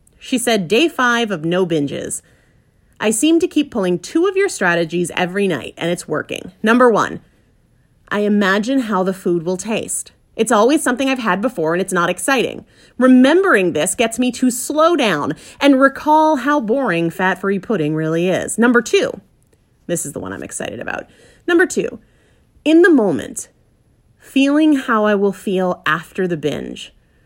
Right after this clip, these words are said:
tomorrow morning when I wake up. How can I do that to tomorrow's version of me?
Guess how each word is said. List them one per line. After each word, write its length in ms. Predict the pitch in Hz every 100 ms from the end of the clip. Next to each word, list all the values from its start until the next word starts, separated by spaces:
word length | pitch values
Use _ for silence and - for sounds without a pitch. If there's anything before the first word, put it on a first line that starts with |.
| _ _
tomorrow 420 | - 190 185 202
morning 380 | 202 170 170 165
when 100 | 160
I 100 | 147
wake 280 | 147 151 156
up. 260 | - - - _ _ _ _ _ _ _ -
How 280 | 233 220 247
can 240 | - 269
I 120 | 240
do 280 | 185 156 214
that 420 | 202 - - - - _ _ _ -
to 180 | 220
tomorrow's 840 | - 214 202 180 170 190 202 202 165
version 480 | 175 185 175 185
of 140 | 175 151
me? 500 | 170 185 64 175